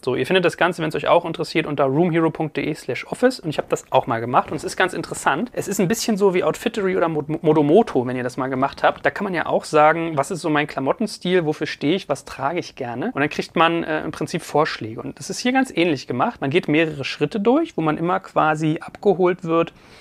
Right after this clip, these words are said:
was noch ansteht. So, und es fängt an, dass man zunächst einmal so eine Stilerarbeitung macht, eine Stilermittlung. Also du musst dir vorstellen, du startest dieses Tool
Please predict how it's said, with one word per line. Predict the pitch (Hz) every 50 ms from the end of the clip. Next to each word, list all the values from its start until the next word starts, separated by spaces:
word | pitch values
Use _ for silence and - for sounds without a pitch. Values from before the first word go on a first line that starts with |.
| - -
was | 151 139 151 151 -
noch | 160 139
ansteht. | - 131 127 - - - 117 107 - - - _ -
So, | - 135
und | 131
es | 143 143 -
fängt | - 151 143 - - - -
an, | 131 139 196 277 320 330 - -
dass | - -
man | 190 170
zunächst | - - 160 143 175 208 - -
einmal | 175 170 165 165 165 165
so | 156 156
eine | 151 151 147 147 147 - _ _ _ _ _ -
Stilerarbeitung | - - - - 151 147 160 170 147 123 120 113 117 113 107 104 - - 110 110
macht, | - - - -
eine | 139 120
Stilermittlung. | - - - 160 139 - 123 123 123 - - - 110 - _ _ _ _ -
Also | 147 147 143
du | 139
musst | 151 208 -
dir | - 147
vorstellen, | - - 151 160 202 - - 262 247 202
du | -
startest | 135 - - - 117 135 160 196 185 - -
dieses | 147 123 120 117 - - _
Tool | - - - 147 147 147 165 240 311